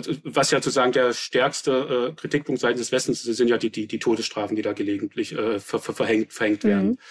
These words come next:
Speaker 1: Also wie gesagt, man muss das wirklich aus der Geschichte, äh, verstehen, äh, äh, auf, aus der malaiischen, äh, Föderation rausgeworfen, äh, an, an der Südspitze, ne?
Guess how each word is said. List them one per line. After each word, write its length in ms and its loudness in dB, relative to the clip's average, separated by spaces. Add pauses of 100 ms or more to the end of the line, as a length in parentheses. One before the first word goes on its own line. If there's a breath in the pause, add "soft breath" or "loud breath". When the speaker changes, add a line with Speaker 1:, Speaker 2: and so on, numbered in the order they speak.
(400 loud breath)
Speaker 1:
Also 100 4
wie 60 4
gesagt, 200 2
man 80 4
muss 120 2
das 120 2
wirklich 220 2
aus 140 2
der 100 2
Geschichte, 380 2 (100)
äh, 120 2
verstehen, 580 2
äh, 20 0
äh, 460 0
auf, 240 -8
aus 260 -4
der 80 0
malaiischen, 760 0
äh, 60 -2
Föderation 600 2
rausgeworfen, 1000 0
äh, 100 -2
an, 200 -2
an 80 0
der 100 2
Südspitze, 600 -2
ne? 260 0